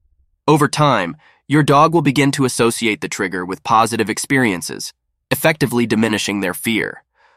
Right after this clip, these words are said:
One key ingredient in successful fear and phobia management is patience. Progress may be slow, but it's crucial not to rush the process. Every small step forward deserves celebration.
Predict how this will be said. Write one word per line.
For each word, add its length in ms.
One 260
key 200
ingredient 520
in 140
successful 500
fear 300
and 100
phobia 380
management 500
is 140
patience. 640
Progress 400
may 100
be 140
slow, 420
but 140
it's 160
crucial 400
not 200
to 100
rush 260
the 80
process. 680
Every 300
small 320
step 260
forward 500
deserves 440
celebration. 800